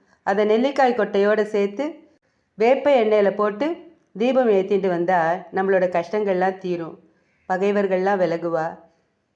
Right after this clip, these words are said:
எப்பேற்பட்ட கடனா இருந்தாலும் விலகிடுங்கிறது மகா பெரிவாளோட அருள்வாக்கு. இந்த தீபத்தை தொடர்ந்து ஏத்திட்டு வந்தா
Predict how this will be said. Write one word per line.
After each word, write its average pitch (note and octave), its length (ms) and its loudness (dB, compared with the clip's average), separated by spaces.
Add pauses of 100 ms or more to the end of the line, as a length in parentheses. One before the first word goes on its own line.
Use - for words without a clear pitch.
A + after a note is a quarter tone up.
(120)
எப்பேற்பட்ட B3+ 840 2
கடனா A#3 380 2
இருந்தாலும் G#3 480 0
விலகிடுங்கிறது G3 800 0 (520)
மகா A3 340 0
பெரிவாளோட F3+ 560 0
அருள்வாக்கு. E3+ 720 -2 (720)
இந்த C#4 300 4
தீபத்தை C#4 460 2
தொடர்ந்து A#3+ 420 2
ஏத்திட்டு G#3 380 2
வந்தா F3+ 520 0